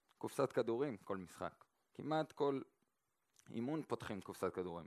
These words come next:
את הנעליים הם שוחקים בריצה מצד אחד לשני של המגרש. המחבטים צריך לשזור ולמתוח כל הזמן. אם אנחנו נתייחס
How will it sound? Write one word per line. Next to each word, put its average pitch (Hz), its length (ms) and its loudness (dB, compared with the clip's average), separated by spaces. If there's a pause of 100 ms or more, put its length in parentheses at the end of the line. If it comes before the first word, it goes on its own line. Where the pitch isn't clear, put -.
(120)
את - 120 -4
הנעליים 117 640 6 (140)
הם 120 120 -8
שוחקים 147 500 0 (440)
בריצה 117 400 6
מצד 139 320 6
אחד 131 300 6
לשני 120 480 4
של 120 160 0
המגרש. 101 580 -2 (640)
המחבטים 113 680 4 (280)
צריך 107 240 -2
לשזור 117 520 2
ולמתוח 104 460 0
כל 110 200 2
הזמן. 98 280 -2 (420)
אם 113 140 0
אנחנו 123 500 2 (160)
נתייחס 110 760 -2